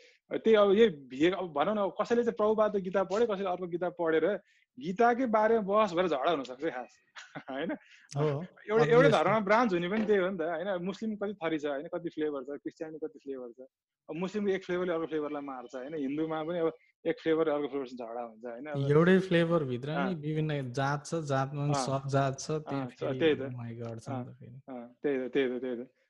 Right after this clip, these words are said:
Speaker 1: आखिर त्यो भनेको चाहिँ आखिर फिक्सनले नै घुमाएको हो के। <laughs> लास्टमा आयो त्यही कुरा हुन्छ है खास चाहिँ,
Speaker 2: लास्टमा
Speaker 1: होइन?
Speaker 2: आएर, अँ।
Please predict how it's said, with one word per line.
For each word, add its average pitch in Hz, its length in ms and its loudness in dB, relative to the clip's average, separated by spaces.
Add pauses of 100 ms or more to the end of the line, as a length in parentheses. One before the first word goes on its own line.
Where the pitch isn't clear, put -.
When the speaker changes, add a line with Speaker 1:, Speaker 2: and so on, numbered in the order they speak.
(140)
Speaker 1:
आखिर 180 200 0
त्यो 214 340 2
भनेको 151 200 6
चाहिँ 180 180 6
आखिर 156 120 0
फिक्सनले 175 540 0
नै 196 180 -2
घुमाएको 139 680 0
हो 120 80 -2
के। 147 80 6 (380)
<laughs> - 640 -6 (200)
लास्टमा 220 320 8
आयो 226 120 8
त्यही 226 160 6
कुरा 196 240 6
हुन्छ 139 140 0
है 165 100 6
खास 147 240 0
चाहिँ, - 500 -8
Speaker 2:
लास्टमा 131 380 -4
Speaker 1:
होइन? 117 120 -4
Speaker 2:
आएर, 120 120 -6
अँ। 113 460 -8